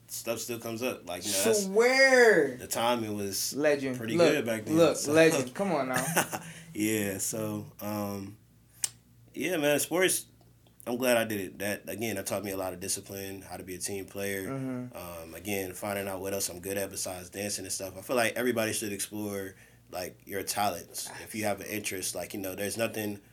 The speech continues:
Speaker 1: just like, it's no stupid question to ask. There's no, nothing stupid in life to, like, try. Just
Speaker 2: Right.
Speaker 1: try it. If you don't like it, then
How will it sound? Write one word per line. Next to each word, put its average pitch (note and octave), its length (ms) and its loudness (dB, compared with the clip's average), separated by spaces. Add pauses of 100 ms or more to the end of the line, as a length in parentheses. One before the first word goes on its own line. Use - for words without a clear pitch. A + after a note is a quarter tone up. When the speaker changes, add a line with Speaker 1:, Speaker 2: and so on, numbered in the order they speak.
(520)
Speaker 1:
just - 140 2
like, A#2 140 6
it's A2 120 -2
no A2 180 2
stupid A#2 460 0
question A2 300 2
to F2 120 -2
ask. G#2 480 2
There's G2+ 180 -6
no, G#2 240 0 (640)
nothing A2 260 -2
stupid A2+ 260 -2
in G2 80 -2
life G#2 200 2
to, G2 60 -8
like, F#2+ 180 -4
try. F2+ 400 2 (120)
Just C3+ 160 2
Speaker 2:
Right. C3 60 -2
Speaker 1:
try A#2 200 6
it. A#2 140 0
If - 80 -16
you G2+ 60 -10
don't G2 140 -4
like A2 200 0
it, G#2+ 80 -6
then G#2 280 -6